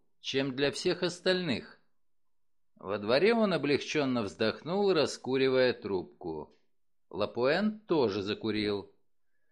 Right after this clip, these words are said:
«Иди-ка ты спать», — сказал Мегре. «Подбрось меня только до Монмартра, к мэрии восемнадцатого района». «А может, мне лучше остаться с вами, шеф?»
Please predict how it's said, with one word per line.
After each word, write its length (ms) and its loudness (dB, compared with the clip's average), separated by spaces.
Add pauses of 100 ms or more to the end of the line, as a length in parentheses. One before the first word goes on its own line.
(360)
«Иди-ка 640 0
ты 220 2
спать», — 840 -2
сказал 520 -4
Мегре. 560 -4 (580)
«Подбрось 640 2
меня 300 -2
только 400 -2
до 140 2
Монмартра, 1000 0 (380)
к 80 -18
мэрии 400 4
восемнадцатого 920 -2
района». 640 0 (920)
«А 160 -4
может, 400 0
мне 120 2
лучше 300 6
остаться 480 4
с 80 -6
вами, 340 4
шеф?» 440 0